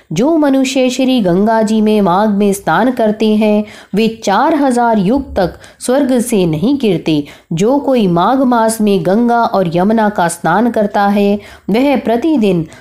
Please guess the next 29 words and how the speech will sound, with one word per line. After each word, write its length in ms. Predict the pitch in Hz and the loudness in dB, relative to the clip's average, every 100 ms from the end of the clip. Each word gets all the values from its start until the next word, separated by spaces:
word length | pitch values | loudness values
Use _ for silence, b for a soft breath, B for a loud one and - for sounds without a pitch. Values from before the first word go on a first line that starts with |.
| - | -6
हजार 420 | 185 180 208 294 311 | -2 0 2 0 0
कपिला 520 | 240 226 220 202 202 | -2 0 0 2 0
गौ 260 | 175 185 | 0 0
के 200 | 208 202 | 0 -2
दान 340 | 175 175 208 220 | 0 0 0 0
का 160 | 185 160 | 0 0
फल 220 | 170 151 | -2 -2
पाता 420 | - 151 151 262 | -2 -2 -2 -2
है। 340 | 269 202 151 B B B | 0 0 -2 B B B
यहाँ 320 | 190 208 220 208 | 0 0 0 0
पर 420 | 208 185 185 196 - | 0 0 0 -2 -2
माघ 280 | 196 311 | 0 0
महात्म्य 600 | 285 202 185 175 - 185 175 | 0 0 0 -2 -2 -2 0
का 340 | 185 175 175 B B - | 0 0 -2 B B -2
चौदहवाँ 460 | 170 165 214 320 220 | 0 0 0 0 -2
अध्याय 440 | 175 185 170 160 | -2 0 0 0
पूर्ण 320 | 156 233 214 | -2 0 0
होता 360 | 165 151 143 240 | 0 -2 -2 -2
है। 340 | 240 185 143 B B B | 0 -2 -4 B B B
अगर 260 | - 247 339 | -4 -2 0
आपको 300 | 214 - 196 | -2 -2 -2
ये 140 | 175 | -2
पसंद 420 | 160 185 185 247 240 | -2 -2 -2 0 0
आया 220 | 202 202 | 0 0
है 220 | 208 185 | 0 -2
तो 140 | 180 | -2
इसे 240 | 170 160 151 | -2 -2 -2
लाइक 380 | 143 190 240 - | 0 0 -2 -2
करें, 380 | 214 208 208 | 0 2 0